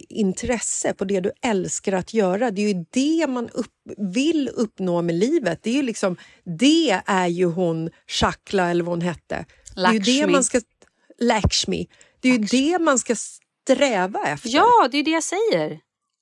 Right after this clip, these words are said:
Speaker 1: Jobba med det som gör en lycklig.
Speaker 2: I know.
Speaker 1: Djungelyoga.
Speaker 2: Djungelyoga forever! Gud, vad
Speaker 1: Ja, fy fan vad fint.
Speaker 2: Djungelyoga forever. Snakes and
Speaker 1: Mm.
Speaker 2: everything.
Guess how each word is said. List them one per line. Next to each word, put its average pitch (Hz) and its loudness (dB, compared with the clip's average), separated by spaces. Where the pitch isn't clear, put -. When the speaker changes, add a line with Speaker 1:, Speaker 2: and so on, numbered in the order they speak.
Speaker 1:
Jobba 220 2
med 208 2
det 180 0
som 190 -4
gör 170 0
en 165 -4
lycklig. - -6
Speaker 2:
I 320 4
know. 151 -2
Speaker 1:
Djungelyoga. 165 0
Speaker 2:
Djungelyoga 349 2
forever! 202 0
Gud, 180 -18
vad - 0
Speaker 1:
Ja, 220 -2
fy - -6
fan - -10
vad - -10
fint. - -10
Speaker 2:
Djungelyoga 180 -8
forever. - -14
Snakes 214 -4
and 196 -2
Speaker 1:
Mm. 202 -6
Speaker 2:
everything. - -10